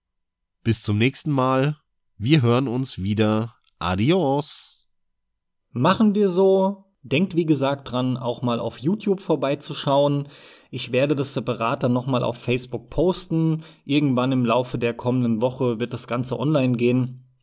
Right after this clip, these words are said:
Speaker 2: Ansonsten würd's mich freuen, wenn ihr in Zukunft dann auch wieder reinhört. Das heißt konkret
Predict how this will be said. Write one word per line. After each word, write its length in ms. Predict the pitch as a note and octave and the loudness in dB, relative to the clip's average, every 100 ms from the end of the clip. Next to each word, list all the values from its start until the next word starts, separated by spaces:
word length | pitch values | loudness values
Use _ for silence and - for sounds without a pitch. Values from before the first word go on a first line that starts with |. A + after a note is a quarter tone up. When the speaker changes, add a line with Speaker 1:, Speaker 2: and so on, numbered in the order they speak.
| _ _ | _ _
Speaker 2:
Ansonsten 800 | - E3+ B2 C3 C3 - G#3+ G3+ | 0 2 4 2 0 2 2 2
würd's 200 | D#3 - | 0 -2
mich 180 | D#3+ - | -4 -4
freuen, 420 | B2 A#2 D#3+ G3+ A#2+ | -2 0 0 -2 -2
wenn 180 | A#2+ | 0
ihr 100 | C#3 | 0
in 120 | B2+ B2 | -2 -4
Zukunft 440 | E3 D#3+ F3 - | -4 -2 -4 -2
dann 120 | F3 | -4
auch 160 | E3+ E3+ | -4 -2
wieder 180 | F3+ E3 | -2 0
reinhört. 460 | E3 F#3 A3+ - | 2 2 2 0
Das 180 | C3+ - | -4 -2
heißt 460 | A#2+ C3+ - - - | -4 -4 -6 -12 -4
konkret 600 | B2 A#2+ C3+ F#3+ - | -4 -2 0 0 -2